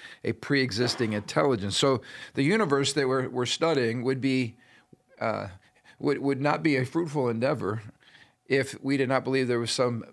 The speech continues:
built-in intelligence in the, in other words, the universe has to have meaning. Uh, the universe has to have built-in, uh, intelligence or order, or else it would be unstudyable. Uh,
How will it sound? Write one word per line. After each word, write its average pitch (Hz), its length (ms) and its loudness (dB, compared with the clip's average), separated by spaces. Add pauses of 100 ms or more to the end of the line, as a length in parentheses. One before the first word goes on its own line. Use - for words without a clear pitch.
built-in 135 480 0
intelligence 113 800 -2
in 127 180 -4
the, 123 120 0
in 139 240 -2
other 143 140 2
words, 127 160 0
the 131 100 0
universe 135 360 -2
has 120 200 -2
to 117 80 -2
have 107 80 -2
meaning. 113 420 -6 (580)
Uh, 107 120 -4
the 101 120 -6
universe 123 460 0
has 117 240 0
to 117 100 0
have 104 280 -4
built-in, 107 540 -4 (340)
uh, 95 340 -6 (300)
intelligence 117 640 -2
or 104 100 -2
order, 135 380 0
or 123 200 4
else 123 180 0
it 123 80 2
would 110 160 0
be 110 160 -2
unstudyable. 101 1040 -2 (640)
Uh, 107 340 -2